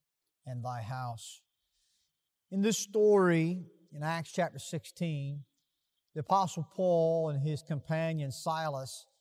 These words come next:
had been arrested for preaching the gospel of Jesus Christ in a city called Philippi. And they had been beaten, and they had, had been put or placed in the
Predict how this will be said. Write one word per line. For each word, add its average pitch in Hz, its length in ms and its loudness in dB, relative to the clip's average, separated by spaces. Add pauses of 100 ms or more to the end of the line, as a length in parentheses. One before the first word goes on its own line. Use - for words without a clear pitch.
(280)
had 160 180 0
been 160 120 0
arrested 151 680 0 (480)
for 143 100 -10
preaching 160 720 -2 (380)
the 156 100 -6
gospel 156 520 2
of 135 100 -2
Jesus 143 460 -4
Christ 151 720 -6
in 151 180 -4
a 139 420 -6 (100)
city 165 360 -4
called 143 440 -2
Philippi. 147 680 -4 (800)
And 160 140 2
they 180 100 6
had 165 100 2
been 156 220 0
beaten, 190 680 0 (420)
and 147 100 -2
they 165 200 4
had, 165 160 2 (100)
had 151 180 0
been 156 160 0
put 214 380 4 (560)
or 156 100 -2
placed 208 640 2
in 196 520 0 (320)
the 160 520 -2